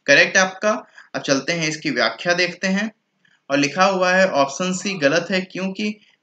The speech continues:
प्रस्तावना को भारतीय संविधान का अंग माना गया है। उच्चतम न्यायालय ने बेरुवाड़ी मामले, अ, बेरुवाड़ी संघ मामले उन्नीस सौ साठ में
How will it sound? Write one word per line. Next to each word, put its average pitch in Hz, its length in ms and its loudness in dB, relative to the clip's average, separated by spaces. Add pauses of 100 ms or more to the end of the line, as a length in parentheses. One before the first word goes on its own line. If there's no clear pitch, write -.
(480)
प्रस्तावना 147 540 2
को 190 140 -2
भारतीय 143 440 2
संविधान 139 540 0
का 202 100 -2
अंग 233 380 0
माना 131 380 4
गया 110 260 2
है। 98 240 -6 (480)
उच्चतम 202 420 0
न्यायालय 208 320 2
ने 208 140 0
बेरुवाड़ी 190 720 2
मामले, 156 500 0 (1080)
अ, 135 120 6
बेरुवाड़ी 190 500 4
संघ 196 320 -2
मामले 165 300 0
उन्नीस 160 380 -2
सौ 196 80 -2
साठ 151 380 4
में 196 280 -2